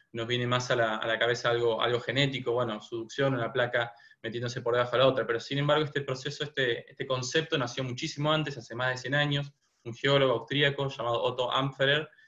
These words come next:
trabajando en, en los Alpes. Él observaba grandes corrientes, grandes láminas de corrimientos. Él es uno de los que también puso en valor varios de los pro-, de los procesos estructurales que, que hablamos hoy en día, corrimientos, pliegues,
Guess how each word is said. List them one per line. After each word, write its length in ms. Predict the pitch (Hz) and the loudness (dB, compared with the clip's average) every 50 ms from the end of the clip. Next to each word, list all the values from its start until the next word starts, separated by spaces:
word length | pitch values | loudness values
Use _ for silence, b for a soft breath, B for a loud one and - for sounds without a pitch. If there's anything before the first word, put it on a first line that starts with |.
| b b _ _ | b b _ _
trabajando 560 | _ 117 113 110 110 - 120 123 123 123 120 117 | _ -2 -2 -2 0 0 0 0 2 2 2 0
en, 480 | 113 110 110 107 107 107 - - _ _ | 0 0 -2 -4 -6 -8 -12 -16 _ _
en 160 | - 117 113 | -12 -10 -8
los 200 | 110 113 110 - | -8 -8 -2 0
Alpes. 560 | 151 147 143 139 139 143 151 160 - - b b b b b b b b b | 2 2 2 2 0 0 -2 -2 -2 -8 b b b b b b b b b
Él 120 | - 135 | 0 2
observaba 480 | 147 139 139 - 131 139 143 147 147 139 | 2 2 2 0 2 4 6 6 6 6
grandes 600 | 139 147 160 165 175 175 180 180 175 160 151 - | 6 4 4 4 2 2 2 2 2 0 -2 0
corrientes, 380 | - 139 131 135 127 113 120 120 | 0 0 0 0 0 0 0 0
grandes 280 | 131 143 147 143 131 | 0 0 0 0 0
láminas 400 | 135 147 151 160 165 160 151 135 | 2 2 2 2 2 0 0 0
de 100 | 127 120 | -2 -2
corrimientos. 640 | 123 127 123 170 147 156 160 156 143 131 123 123 - | -2 -2 -2 0 0 2 2 2 0 -2 -2 -2 -4
Él 120 | 123 120 | -4 -4
es 140 | 120 117 - | -4 -6 -6
uno 100 | - 120 | -6 -6
de 60 | 120 | -4
los 180 | 117 117 110 113 | -4 -4 -6 -6
que 260 | - 113 107 107 - b b b b b b b _ | -8 -10 -10 -10 -12 b b b b b b b _
también 320 | - 110 113 117 117 110 | -6 -4 -2 -2 -2 -2
puso 220 | 110 123 117 - 120 | -4 -6 -6 -4 -2
en 80 | 113 | 0
valor 220 | 113 113 120 120 113 | 2 2 2 2 2
varios 300 | 120 117 120 120 117 113 | 2 2 2 2 0 0
de 80 | 110 | -2
los 160 | 107 107 107 - | -4 -4 -6 -8
pro-, 240 | - 113 113 107 107 | -6 -6 -6 -4 -4
de 120 | 107 110 | -6 -6
los 460 | 110 - 117 - - - - - _ _ _ _ _ _ _ | -6 -6 -8 -8 -12 -18 -20 -20 _ _ _ _ _ _ _
procesos 460 | - 113 110 - 123 117 - 123 - | -8 -8 -6 -6 -6 -6 -6 -4 -4
estructurales 800 | 113 104 - - 110 101 - - 113 117 123 123 120 117 110 - - | -4 -6 -6 -10 -14 -12 -8 -2 2 4 4 4 4 2 -2 -6 -8
que, 300 | 107 107 110 110 - - | -10 -10 -10 -10 -12 -14
que 260 | - 107 98 101 - - - | -14 -12 -10 -10 -12 -12 -10
hablamos 360 | 110 110 117 117 117 113 - | -4 -2 -2 -2 -2 -4 -4
hoy 100 | 113 110 | -4 -4
en 80 | 117 | -2
día, 300 | 123 139 139 135 120 - | -2 0 2 2 0 0
corrimientos, 680 | - 113 110 110 113 120 123 123 120 117 110 - - - _ | -2 -4 -6 -6 -6 -6 -6 -4 -4 -6 -6 -10 -12 -8 _
pliegues, 440 | 131 143 143 139 139 147 147 - | 0 2 2 2 2 0 -2 -6